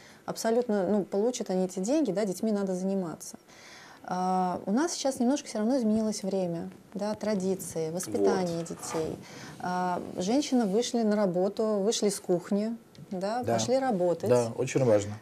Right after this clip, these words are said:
Speaker 1: Да, и получать образование. Ну, мы говорим, опреде-, оп-, опять же, разные, э, образования, да, разные направления, но женщины вышли.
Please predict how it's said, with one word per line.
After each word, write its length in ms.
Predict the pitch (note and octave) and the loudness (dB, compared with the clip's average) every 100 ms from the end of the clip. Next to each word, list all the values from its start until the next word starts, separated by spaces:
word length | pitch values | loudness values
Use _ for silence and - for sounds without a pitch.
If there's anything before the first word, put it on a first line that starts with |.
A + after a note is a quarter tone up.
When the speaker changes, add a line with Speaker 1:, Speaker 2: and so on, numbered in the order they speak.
| - | -2
Speaker 1:
Да, 320 | F#3+ G#3+ F3 | 0 2 2
и 320 | - - G#3+ | 0 0 0
получать 420 | G#3 A3+ C#4 C#4+ | 0 0 2 2
образование. 640 | C4 A#3+ A3+ A3 F3+ D#3+ F3 | 2 2 0 0 0 0 2
Ну, 80 | |
мы 100 | A3+ | 2
говорим, 300 | A#3+ B3 A#3+ | 4 2 2
опреде-, 320 | A#3 A#3 G#3+ - | 2 0 -2 -2
оп-, 160 | - - | -6 -6
опять 340 | G#3 B3 G#3+ | 0 4 6
же, 100 | F3 | 4
разные, 500 | F3+ G#3+ F#3+ F#3 E3+ - | 2 0 0 0 0 -2
э, 260 | E3 E3+ | -6 -4
образования, 720 | E3 F3 F3+ F3+ B3 C4+ A#3+ G3 | -2 -2 -2 -2 2 4 4 2
да, 280 | G3 G#3+ | 0 -2
разные 320 | F#3+ G3 F3+ E3+ | -2 -2 -2 -2
направления, 540 | E3+ F#3 F#3 A#3 A3+ | -4 -4 -2 0 2
но 240 | F#3+ F#3 - | 2 2 -2
женщины 480 | F3 D4 F#4+ C4+ A#3 | -2 -2 0 0 0
вышли. 440 | G3 G3+ - - | 0 -2 -4 -10